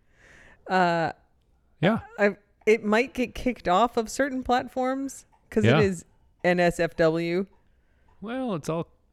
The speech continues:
Speaker 2: painted. <laughs> It's the fantasy zone, so in there, body paint fa-, counts as clothes.
Speaker 1: I know. Um,
Speaker 2: These are the rules. There are actual, there's, like, pages of rules for Fantasy Fest.
Speaker 1: Yeah,
Speaker 2: And this
Speaker 1: there
Speaker 2: is
Speaker 1: are.
Speaker 2: one of them, which is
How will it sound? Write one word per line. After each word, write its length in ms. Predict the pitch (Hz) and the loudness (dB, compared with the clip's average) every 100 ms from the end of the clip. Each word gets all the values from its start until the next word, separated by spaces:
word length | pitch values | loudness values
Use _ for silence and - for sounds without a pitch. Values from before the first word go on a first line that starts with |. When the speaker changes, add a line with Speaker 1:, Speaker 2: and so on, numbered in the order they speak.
| - | -12
Speaker 2:
painted. 580 | - 90 151 - 151 - _ - - | -8 -6 -6 -8 -10 -16 _ -18 -4
<laughs> 80 | - - - - _ - - | -4 -4 -10 -20 _ -20 -8
It's 200 | 135 - | -6 -6
the 120 | - 147 | -4 -2
fantasy 500 | 147 175 196 - 117 | 2 2 2 0 0
zone, 400 | 98 92 92 113 | 2 0 -2 -4
so 240 | - 107 | -2 0
in 180 | 127 120 | 0 0
there, 240 | 147 139 | 0 -2
body 260 | 113 113 135 | 2 2 2
paint 260 | 127 113 104 | 0 -2 -4
fa-, 80 | |
counts 280 | 110 117 113 | -4 -2 -2
as 120 | 101 | -4
clothes. 440 | - 107 90 185 170 | -2 -2 -2 -4 -6
Speaker 1:
I 20 | |
know. 280 | 185 190 185 - - - - - - _ - | -4 -6 -6 -12 -20 -20 -20 -20 -20 _ -2
Um, 460 | 175 160 156 156 | 2 2 2 -2
Speaker 2:
These 140 | 123 131 | -4 -2
are 60 | |
the 140 | 117 98 | 0 2
rules. 480 | 110 139 120 104 | 6 6 6 4
There 200 | - 143 | 4 4
are 200 | 190 147 - | 4 2 2
actual, 400 | 165 - 143 113 | 2 2 0 4
there's, 240 | 139 143 | 2 4
like, 220 | 135 120 | 2 2
pages 400 | - 160 160 131 | 2 4 4 4
of 100 | 117 | 2
rules 460 | 107 117 95 90 98 | 4 4 4 0 -4
for 120 | 107 | -6
Fantasy 400 | 95 95 90 - | -2 -2 -2 -6
Fest. 380 | 90 - - - | -8 -10 -12 -16
Speaker 1:
Yeah, 160 | - 156 | -4 0
Speaker 2:
And 80 | 139 | 2
this 80 | 123 | 2
Speaker 1:
there 60 | |
Speaker 2:
is 60 | 131 | 2
Speaker 1:
are. 20 | |
Speaker 2:
one 160 | 123 131 | 4 4
of 100 | 104 | 2
them, 140 | 95 | 0
which 180 | 92 98 | 0 0
is 140 | 110 | 0